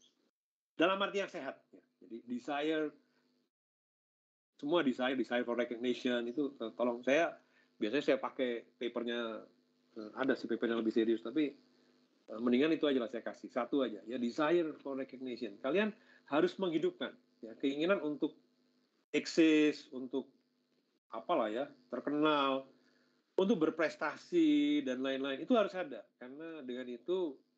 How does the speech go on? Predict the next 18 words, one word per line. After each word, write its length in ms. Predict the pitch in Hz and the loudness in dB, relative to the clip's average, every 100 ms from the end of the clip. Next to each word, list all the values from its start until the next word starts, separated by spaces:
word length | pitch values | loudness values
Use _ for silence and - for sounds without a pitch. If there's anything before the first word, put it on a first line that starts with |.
| _ | _
kreativitas 480 | 143 135 135 127 135 | -2 0 0 -2 -4
akan 160 | 127 123 | -4 -6
hidup 240 | 110 131 - - | 0 0 0 -6
dan 320 | 123 143 151 143 _ _ - | 2 2 2 -8 _ _ 2
hidup 400 | 143 143 202 - 151 | 2 4 2 2 -8
itu 160 | 170 156 | -6 -8
akan 280 | 131 143 143 _ _ 143 | -8 -12 -14 _ _ -8
lebih 320 | 127 120 120 | -6 -8 -8
panjang 360 | 117 110 95 82 104 | -10 -8 -10 -12 -10
ya. 120 | 131 _ _ _ _ 107 | -10 _ _ _ _ -6
Ya, 280 | 110 123 | -4 -4
eh, 400 | 104 101 101 101 104 - | -4 -8 -8 -10 -12 -2
ad 160 | 127 123 | -2 0
longa 440 | 127 127 123 123 117 | 0 0 0 0 0
vita 280 | 123 131 117 | 0 0 2
brevis 480 | 123 127 135 - | 2 4 2 0
ya. 200 | 117 107 95 101 | -8 -10 -12 -14
Jadi 280 | 107 113 113 | -8 -4 -4